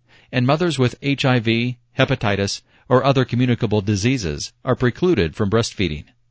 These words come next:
Some mothers have to go out of the home to work soon after giving birth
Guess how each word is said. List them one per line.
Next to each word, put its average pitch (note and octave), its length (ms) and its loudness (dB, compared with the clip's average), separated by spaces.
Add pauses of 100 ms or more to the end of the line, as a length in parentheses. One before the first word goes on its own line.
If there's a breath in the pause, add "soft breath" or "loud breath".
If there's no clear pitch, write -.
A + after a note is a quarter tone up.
(280)
Some D#3+ 240 0
mothers A2 360 2
have G#2+ 140 0
to A2+ 80 -2
go G#2 160 2
out A#2+ 140 2
of A2+ 120 -2
the A2 80 2
home D3 260 -2
to A#2+ 120 -2
work B2+ 460 2
soon C#3+ 320 0
after B2+ 280 0
giving G#2 300 0
birth A2 340 -2